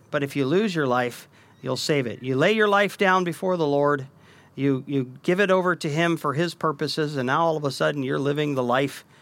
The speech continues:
you were always meant to live. And Jesus wasn't lying when he said, "I've come that you might have life and have it to the full." That's how you get it.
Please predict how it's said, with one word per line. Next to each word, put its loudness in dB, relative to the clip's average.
you -2
were 2
always 0
meant -4
to -8
live. -2
And -2
Jesus -4
wasn't 0
lying 0
when 0
he 0
said, 0
"I've 0
come -2
that -6
you -4
might 0
have 2
life 2
and 0
have 2
it -2
to -4
the -10
full." -12
That's -8
how 0
you 0
get 0
it. -8